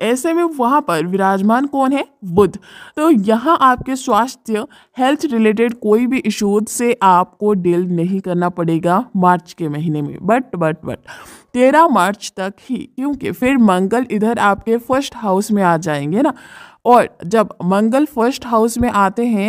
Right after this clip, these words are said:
तो हेडेक का इश्यूज होने लगता है। but ऐसे अगर इम्यूनिटी का सिस्टम देखा जाए आपका तो काफ़ी अच्छा रहेगा। अगर आपको कोई स्किन रिलेटेड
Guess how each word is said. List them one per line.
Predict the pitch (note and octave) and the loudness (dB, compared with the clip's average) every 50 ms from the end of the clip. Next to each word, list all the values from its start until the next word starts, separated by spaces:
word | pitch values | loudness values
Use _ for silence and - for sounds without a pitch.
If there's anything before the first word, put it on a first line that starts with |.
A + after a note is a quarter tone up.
| - _ - | -4 _ 2
तो | C#4 B3 F3+ - F#3 - - | 4 4 4 2 -2 -2 0
हेडेक | A3 G#3+ G3+ F#3+ G#3+ G#3 - - | 0 2 2 2 0 0 -2 0
का | C#4+ C#4 - | 0 2 2
इश्यूज | G#3+ G3+ - - A3+ A3 A#3 C4 C4 - A3 - - | 0 -2 0 0 0 0 0 -2 -4 -6 -10 -8 -6
होने | F#3+ F3+ F3+ F#3+ F#3+ | -2 0 0 2 2
लगता | F3+ E3+ D#3+ D#3+ - D#3 D#3+ | 2 0 0 -2 -2 -2 0
है। | E3+ E3+ G#2+ A2 | 0 0 -2 -2
but | E3+ F#3+ A#3+ C#4 D4+ - - - - - - - F#3 - _ - | 0 2 2 2 0 -2 -12 -20 -20 -16 -12 -10 -10 -10 _ -4
ऐसे | E3 F#3+ G#3+ A3+ A3 - D#4 | -2 0 0 0 0 -2 -2
अगर | C#4+ - A3 G#3+ G3+ F#3 E3+ B2+ - _ _ - | 0 2 0 0 2 2 0 0 -2 _ _ -2
इम्यूनिटी | G#3 G#3 G#3 A3 B3+ D4+ D#4+ D4 B3+ A3 G3+ F#3+ F#3+ | 0 2 2 2 2 2 2 2 2 0 -2 -2 -4
का | F#3 - G3+ G3+ | -4 -2 0 0
सिस्टम | G#3 G3+ - F3+ F#3 - - A#3 B3 B3 | 0 -2 -4 -6 -6 -4 -4 -4 -2 0
देखा | A3 G#3 G3 - A3 G#3 | 0 -2 -2 0 0 0
जाए | F#3+ F#3+ F#3 F#3 F#3 | 0 0 0 0 0
आपका | - E3+ E3+ E3+ E3+ E3+ - - F3 G3 A#3 | 2 4 4 4 2 0 -4 -4 -4 -4 -4
तो | A#3+ C#4+ | -4 -8
काफ़ी | C#4+ - B3 A#3+ B3+ B3+ - D4 | -6 -2 0 0 0 0 -2 -6
अच्छा | A#3+ G#3 G3 - - F#3+ F3 | -6 -6 -6 -6 -4 -2 -2
रहेगा। | E3+ E3 F3+ E3+ D#3 - - - _ _ _ - | 0 0 -2 -2 -2 -4 -8 -10 _ _ _ -4
अगर | - F#3+ G3 A3 A#3 A#3+ B3 | -4 -2 2 2 0 2 2
आपको | - G#3 G#3 A3 A3 - - A#3 B3 | 2 2 2 2 0 -4 -6 -6 -6
कोई | A#3+ - G#3 G3 G#3+ C#4+ - _ - - _ _ - | -2 -2 -2 -2 -2 -4 -6 _ -20 -20 _ _ -16
स्किन | - - - - D4+ E4 D#4+ | -16 -12 -4 0 2 2 2
रिलेटेड | C#4+ B3+ G#3+ G3 F#3+ F#3 G3+ G#3 G#3+ | 4 2 2 2 2 2 0 0 -2